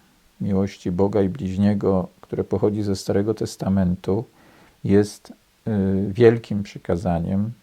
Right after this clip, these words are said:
czy też największym w Starym Testamencie. Natomiast w Nowym Testamencie, w nauczaniu Pana Jezusa mamy, y, dane nam, Pan Jezus nam dał nowe przykazanie,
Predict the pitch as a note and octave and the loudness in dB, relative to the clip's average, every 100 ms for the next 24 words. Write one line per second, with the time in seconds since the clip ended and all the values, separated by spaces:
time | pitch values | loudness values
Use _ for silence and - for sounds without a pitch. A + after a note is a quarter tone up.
0 | _ _ _ _ _ _ _ _ _ - | _ _ _ _ _ _ _ _ _ -20
1 | _ - - - F#2 F#2+ F2+ F#2 G2+ - | _ -14 -14 -6 -4 -2 -2 -4 -8 -6
2 | A#2 C#3 _ _ _ _ _ - A2 G2+ | -6 -8 _ _ _ _ _ -4 2 4
3 | F2+ F#2+ - - - G#2 A2+ - - - | 4 -2 -14 -12 -10 -8 -10 -16 -20 -20
4 | _ _ _ _ C#3 G#2+ A2 G2+ F2+ G#2 | _ _ _ _ -10 -6 0 0 0 0
5 | A#2 D3+ C#3 - - - - A2+ G2+ - | 2 2 -2 -6 -8 -12 -14 -12 -12 -10
6 | F#2+ F#2+ G2 G2 G#2+ A#2 B2 A2 F#2+ F#2 | -4 0 0 0 -2 -2 -4 -2 -2 -2
7 | G#2+ - C3 D3 - - - - - - | -4 -4 -6 -6 -12 -20 -20 -20 -20 -20
8 | - _ _ _ D3 G#2 G#2+ A2+ A#2+ C3+ | -20 _ _ _ 0 6 6 6 2 0
9 | - - _ _ - _ - G2 F#2 E2+ | -6 -20 _ _ -20 _ -6 -2 0 2
10 | F#2+ G2 A2 A2 G2 A2 G#2+ F#2+ G2 G2+ | 4 4 4 2 2 0 -2 -2 -2 -2
11 | G2 F2+ F2+ F#2+ A#2 A2+ - - G2+ G#2 | 0 2 4 2 0 -6 -18 -8 0 2
12 | G#2 G2 - - - - G2+ A2+ | 2 2 -2 -14 -12 -10 -8 -10